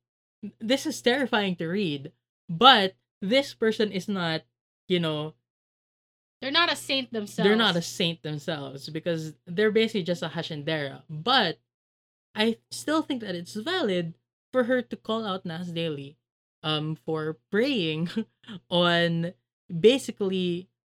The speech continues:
Speaker 1: um, colonial mentality that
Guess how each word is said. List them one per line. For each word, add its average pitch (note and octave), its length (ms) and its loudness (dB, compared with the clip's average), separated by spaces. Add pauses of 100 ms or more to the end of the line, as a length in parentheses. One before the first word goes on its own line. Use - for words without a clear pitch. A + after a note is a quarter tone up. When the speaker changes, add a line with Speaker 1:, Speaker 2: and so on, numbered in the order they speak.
(120)
Speaker 1:
um, E3 360 0
colonial G#3 460 0
mentality E3+ 880 -4 (260)
that F3 420 2